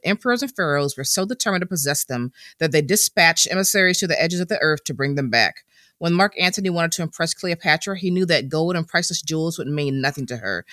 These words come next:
So what did he give her? Books for her library. Two hundred thousand, in fact." <clears throat> The long and eventful history of the written word shows that books have always been and will always be a precious and precarious vehicle for civilization.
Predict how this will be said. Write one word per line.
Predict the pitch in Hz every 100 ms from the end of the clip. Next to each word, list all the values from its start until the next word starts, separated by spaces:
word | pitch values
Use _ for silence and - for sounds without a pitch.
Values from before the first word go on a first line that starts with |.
| -
So | - 196
what | 185 214
did | -
he | 220 175
give | 185 165
her? | 135 82 - _ _
Books | 139 196 226
for | -
her | 214 196
library. | 165 151 127 120 98 101 - _ -
Two | - 285
hundred | 277 277 240 247
thousand, | 185 185 143
in | 120
fact." | 120 104 67 - -
<clears throat> | 254 - 196 117
The | 165
long | 185 220 302
and | 277 226 -
eventful | 190 202 208 233
history | 185 - 151 143 156 - - -
of | 202
the | 190
written | 185 254 285
word | 185 147 135 127
shows | - 220 233 196
that | 165 143
books | 160 208
have | 180 -
always | 175 202 262 170
been | 170 156 151
and | 151
will | 143 -
always | 175 202 180
be | 160 147
a | -
precious | - 233 247 190 - 175 - -
and | -
precarious | 165 - 214 208 214 220
vehicle | 170 175 175 175
for | 165 135
civilization. | - 196 180 180 139 120 - 92